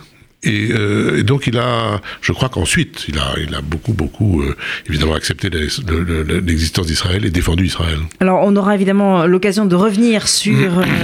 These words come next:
Speaker 2: euh, euh, Lazar Rachlin et, euh, le judaïsme et la place du, du, du judaïsme. Euh, il n'est pas né en France directement.
Speaker 1: Non.
Speaker 2: Il est arrivé en France,
Speaker 1: Il est né à
Speaker 2: euh, à
Speaker 1: Gorky,
Speaker 2: l'âge
Speaker 1: en Russie,
Speaker 2: de, de,
Speaker 1: mais, euh,
Speaker 2: de
Speaker 1: il a
Speaker 2: trois
Speaker 1: trois, quatre
Speaker 2: mois,
Speaker 1: mois, oui,
Speaker 2: trois,
Speaker 1: trois,
Speaker 2: quatre
Speaker 1: quatre
Speaker 2: mois.
Speaker 1: mois, ouais.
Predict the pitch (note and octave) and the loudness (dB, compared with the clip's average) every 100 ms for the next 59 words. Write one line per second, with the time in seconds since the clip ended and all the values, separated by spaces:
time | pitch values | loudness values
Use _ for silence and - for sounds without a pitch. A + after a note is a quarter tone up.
0 | D#3+ - E3 E3 D#3 - - - - E3+ | -2 2 4 4 4 0 -8 -8 -2 2
1 | E3+ D#3+ F#3 F3+ F#3 E3+ F3+ - A3 G3+ | 4 4 2 2 0 0 0 0 4 4
2 | G3+ A3+ C4 B3+ G3+ F3+ F3+ E3 E3 F3 | 4 2 2 2 2 2 4 6 6 4
3 | F#3 F3+ F#3 F#3+ F#3 E3 E3 G#3+ G#3 F#3+ | 4 4 2 4 2 2 2 2 4 2
4 | D#3 E3+ F3 D#3+ F3 E3+ D#3 E3+ E3+ D#3+ | 4 4 4 4 4 4 4 4 4 4
5 | F3 A3+ C4 A#3 - - - G3+ G#3+ G3+ | 6 4 4 2 2 -6 0 2 4 4
6 | F3 D#3 F#2+ - _ _ _ A#3 A#3 B3+ | 2 0 -2 -10 _ _ _ 4 4 4
7 | E4 G4 B3+ - - F4+ D#4 G3 E3+ F#3 | 0 2 0 0 -2 2 2 0 0 4
8 | F3 - F3+ E3 D#3 - - F#3+ E3+ F#3+ | 4 4 2 2 0 -2 -2 2 2 2
9 | F#3+ F#3 F#3 - C4+ B3 G#2 G#2 - A#2 | 2 2 0 2 0 2 2 2 2 0
10 | F3 F#3+ F3+ E3 E3+ E3 D#3 E3 F3 E3 | 2 0 2 2 2 0 0 2 2 2
11 | F2+ F#3 G3 - - A#2 A2+ F#2+ F#3 F#3+ | 0 0 0 0 0 0 2 0 0 -2
12 | G3 - E3 D#3 G2 | 0 0 2 2 0